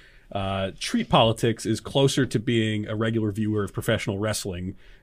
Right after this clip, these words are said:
than, you know, like, the idealized, uh, democratic citizen. And, uh, you know, he's, he's name dropped, uh, Neil Postman's book, Amusing Ourselves to Death,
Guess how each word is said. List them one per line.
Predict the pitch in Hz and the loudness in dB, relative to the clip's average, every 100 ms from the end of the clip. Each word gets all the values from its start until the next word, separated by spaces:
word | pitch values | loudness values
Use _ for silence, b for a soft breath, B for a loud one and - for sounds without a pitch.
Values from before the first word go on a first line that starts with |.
| - | -2
than, | 107 98 98 98 98 | 0 0 -2 -4 -2
you | - | 0
know, | 101 | 0
like, | 98 | 0
the | 110 | 0
idealized, | 104 104 98 95 95 95 113 | 0 -2 -4 -6 -6 -6 -6
uh, | 98 95 107 143 165 - | -6 -8 -8 -10 -10 4
democratic | 117 98 110 95 - | 4 4 -2 -2 -2
citizen. | 117 101 95 87 95 B B B - | 0 0 -4 -6 -6 B B B 2
And, | 131 131 127 | 4 4 2
uh, | |
you | 160 143 151 | -2 -2 4
know, | 170 | 6
he's, | 208 208 | 6 4
he's | 170 196 | 4 6
name | 175 | 6
dropped, | 135 135 123 120 | 8 6 6 4
uh, | 131 110 107 | 4 4 4
Neil | 110 123 135 | 6 8 8
Postman's | - 123 - 101 | 6 2 2 0
book, | 107 95 | 0 0
Amusing | 104 113 113 101 | 2 4 2 0
Ourselves | 95 104 90 | -2 -2 -4
to | - | -6
Death, | 98 87 87 - - | -10 -10 -10 -14 -18